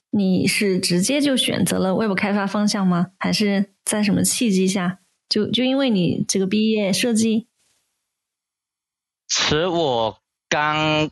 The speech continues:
Speaker 2: 毕业的时候，当时一开始还是稍微有点迷茫的，因为我们的专业就刚刚也提到是从硬件到软件，呃，一个很广的领域，就是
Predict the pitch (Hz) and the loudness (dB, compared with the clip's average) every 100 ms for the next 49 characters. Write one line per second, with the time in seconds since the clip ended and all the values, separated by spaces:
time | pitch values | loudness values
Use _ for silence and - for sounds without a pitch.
0 | _ _ - 165 147 156 131 113 - 120 | _ _ -4 -2 0 2 0 0 -2 -2
1 | 131 127 131 - 113 110 127 120 123 120 | 0 0 -2 -2 0 0 0 2 0 0
2 | 120 101 107 - 123 107 - 135 120 123 | 0 0 -2 -2 0 0 -2 -2 0 0
3 | 120 113 113 110 98 101 98 107 95 101 | 0 0 -2 -2 0 0 0 0 -2 -2
4 | 104 101 117 127 117 107 101 110 104 - | -2 -2 -2 0 0 0 0 0 -2 -2
5 | 110 113 113 98 - 113 - 110 110 107 | -2 0 2 0 -2 -4 -2 -2 0 0
6 | 104 98 - 107 107 104 113 - 104 101 | 0 -2 -2 -2 -2 0 -2 0 -2 0
7 | 104 120 110 120 113 104 107 110 104 98 | 0 0 0 0 0 0 -2 0 0 0
8 | 85 87 110 101 90 - _ _ _ _ | -2 0 0 0 -4 -10 _ _ _ _
9 | _ _ _ 107 95 95 104 113 104 104 | _ _ _ -4 -2 0 -2 -2 -2 -2
10 | 117 120 98 101 - 90 90 90 87 87 | -2 -2 -2 -4 -4 -2 0 0 0 0
11 | 92 95 92 104 98 - 113 101 - | -2 -2 -2 0 -2 -2 -2 -2 -4